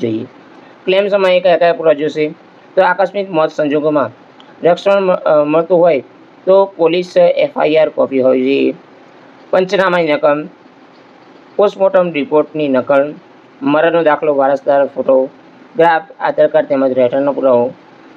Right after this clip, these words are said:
અને આંશિક નુકસાન અથવા એક પગ, એક આંખ, એક આંખ અથવા એક પગ અથવા જે છે અંગ એ ગુમાવે છે તો સંપૂર્ણપણે નુક-, નુકસાન કેસમાં,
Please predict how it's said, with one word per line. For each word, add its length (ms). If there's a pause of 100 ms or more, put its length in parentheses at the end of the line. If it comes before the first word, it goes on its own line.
અને 280
આંશિક 480
નુકસાન 440
અથવા 340 (580)
એક 240
પગ, 280 (120)
એક 200
આંખ, 240 (280)
એક 220 (460)
આંખ 240
અથવા 300 (440)
એક 240
પગ 280
અથવા 440
જે 300
છે 220
અંગ 280 (460)
એ 140
ગુમાવે 400
છે 240 (340)
તો 80
સંપૂર્ણપણે 560
નુક-, 360
નુકસાન 380
કેસમાં, 460